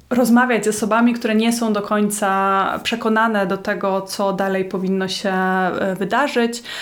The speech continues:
albo, no, są wręcz na pewno przekonane co do tego, że, że nikogo nie powinniśmy wpuścić i że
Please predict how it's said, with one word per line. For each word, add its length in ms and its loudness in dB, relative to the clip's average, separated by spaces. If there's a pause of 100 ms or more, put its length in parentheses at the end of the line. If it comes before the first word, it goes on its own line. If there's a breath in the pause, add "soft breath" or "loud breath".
(140 loud breath)
albo, 480 2
no, 400 4
są 260 0
wręcz 280 -2 (800)
na 80 0
pewno 400 2
przekonane 640 -2
co 140 -12
do 120 -2
tego, 320 -2
że, 360 0
że 120 -2
nikogo 540 0
nie 120 -2
powinniśmy 760 -2
wpuścić 600 -6
i 120 -2
że 240 -2